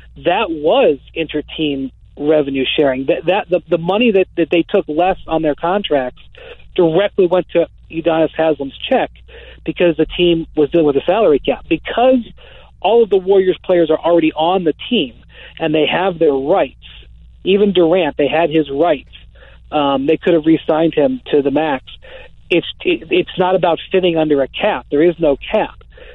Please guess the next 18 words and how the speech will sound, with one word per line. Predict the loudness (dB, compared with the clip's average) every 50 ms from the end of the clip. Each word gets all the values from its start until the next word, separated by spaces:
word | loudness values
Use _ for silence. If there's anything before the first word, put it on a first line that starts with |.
| -20 -20 -8 -2
So | 0 2 2 2 2 0 0
they're | 0 0 0
just | 2 2 0 0 0 -2 -2
saving | 0 2 2 2 0 0 -2
the | 0 0
owners | 0 0 0 -2 -4 -4 -4
money. | -2 -2 -2 -2 -4 -4 -4
Now, | -2 0 0 0 -2 -4 -8 -16 -20 -10 -4
the | 0 2 2
owners | 4 4 2 2 0 -6
can | -8
come | -4 -2 -2 0
back | 0 0 0 -2 -2
and | -6 -6 -2
say, | 0 0 0 0
"Well, | 0 0 0 0 0 0 -2
that's | -2 -2 -2 -4 -8 -12 -12 -8 -2
true, | 2 2 4 4 4 2 -2 -6